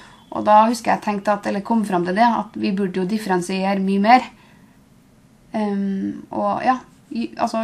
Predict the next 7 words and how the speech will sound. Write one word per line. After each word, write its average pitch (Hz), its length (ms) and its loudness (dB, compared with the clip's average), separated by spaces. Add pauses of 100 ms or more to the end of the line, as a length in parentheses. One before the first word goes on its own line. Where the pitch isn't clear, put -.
(880)
praktisere 208 560 0
tilpasset 196 440 -2
opplæring 185 460 -2 (200)
i 208 80 -2
større 196 320 -4
grad 226 240 8
da, 262 60 12